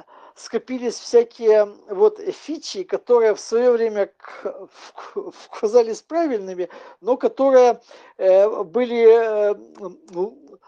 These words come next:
были хороши для простых процессоров, как вот, скажем, э,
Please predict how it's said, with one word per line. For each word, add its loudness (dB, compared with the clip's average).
были -6
хороши -2
для 0
простых -6
процессоров, -6
как -8
вот, -8
скажем, -6
э, -4